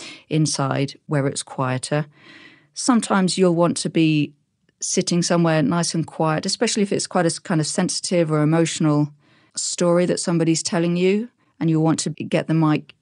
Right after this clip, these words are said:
quite nice and close so you get that richer, more immersive, intense sound. And sometimes if you're somewhere where stuff is happening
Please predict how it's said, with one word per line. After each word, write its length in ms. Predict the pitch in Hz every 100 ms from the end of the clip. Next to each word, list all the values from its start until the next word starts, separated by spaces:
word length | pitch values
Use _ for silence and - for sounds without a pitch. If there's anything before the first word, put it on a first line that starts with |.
| -
quite 280 | - 151 -
nice 240 | 151 147
and 120 | 147
close 580 | - 170 170 165 - - - _ _ _
so 180 | - -
you 180 | 147 147
get 200 | 151 -
that 160 | 151
richer, 640 | - 151 - - - 151 147
more 300 | 151 147 143
immersive, 1000 | 160 160 156 151 - 147 143 - - - -
intense 800 | 143 147 - 143 - - - -
sound. 640 | - - 156 131 127 156 - _ - - -
And 140 | 202
sometimes 520 | 190 240 240 196 170
if 140 | 185 190
you're 140 | 208
somewhere 340 | 180 185 175 160
where 140 | 160
stuff 260 | - 165 -
is 100 | 143
happening 580 | 175 - 127 117 156